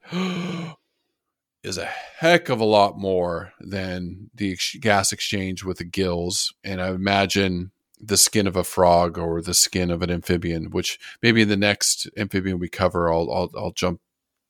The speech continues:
I'll, I'll go down that rabbit hole to see how much oxygen they can absorb through their skin. But that skin has a large network of blood vessels, and so you get these respiratory gases that diffuse in and out.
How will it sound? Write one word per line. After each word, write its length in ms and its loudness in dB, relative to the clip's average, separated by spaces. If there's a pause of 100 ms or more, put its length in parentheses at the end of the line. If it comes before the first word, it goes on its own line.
I'll, 200 -2
I'll 120 2
go 160 6
down 220 2
that 180 0
rabbit 340 0
hole 280 0 (380)
to 80 -6
see 140 0
how 180 2
much 160 0
oxygen 520 0
they 100 0
can 140 -6
absorb 520 0
through 160 -6
their 120 -6
skin. 400 2
But 260 4 (1500)
that 220 4
skin 560 4
has 220 0
a 60 -2
large 460 4
network 400 -4
of 140 -10
blood 240 4
vessels, 580 -2 (600)
and 160 0
so 200 6
you 240 2
get 280 2
these 200 0
respiratory 680 -2
gases 540 -2
that 220 -2
diffuse 640 -4
in 260 -10
and 100 -4
out. 260 0